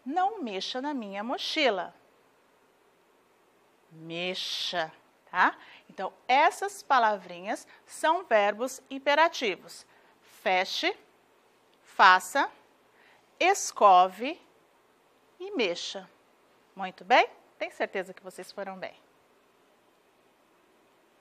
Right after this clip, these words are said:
Retomando, modo imperativo, expressa uma ordem,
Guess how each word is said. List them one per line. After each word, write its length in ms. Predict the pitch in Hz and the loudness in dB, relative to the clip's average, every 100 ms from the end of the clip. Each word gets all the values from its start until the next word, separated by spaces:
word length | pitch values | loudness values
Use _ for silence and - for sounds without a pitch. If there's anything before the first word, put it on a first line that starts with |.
| _ _ _ _ _ _ _ _ _ _ _ _ _ _ _ _ _ _ _ _ - _ _ | _ _ _ _ _ _ _ _ _ _ _ _ _ _ _ _ _ _ _ _ -20 _ _
Retomando, 1200 | - 180 - 175 175 175 202 254 269 330 370 440 - _ _ _ _ _ _ _ _ _ _ _ | -18 -14 -10 -8 -4 0 0 0 -2 0 2 0 -6 _ _ _ _ _ _ _ _ _ _ _
modo 380 | 170 165 170 175 | -6 -2 -2 -4
imperativo, 1600 | 185 - 196 190 196 - - - 190 208 208 185 151 165 160 - - - - _ _ | -10 -6 -2 0 -2 -8 -12 -10 -8 -6 -6 -8 -10 -12 -12 -12 -20 -20 -20 _ _
expressa 1040 | 269 - - - 220 233 247 - 262 269 - - | -10 -10 -8 0 4 4 2 0 0 0 -8 -8
uma 400 | 330 349 339 285 | -2 4 6 8
ordem, 680 | 240 247 240 226 190 175 | 10 10 6 2 -4 -6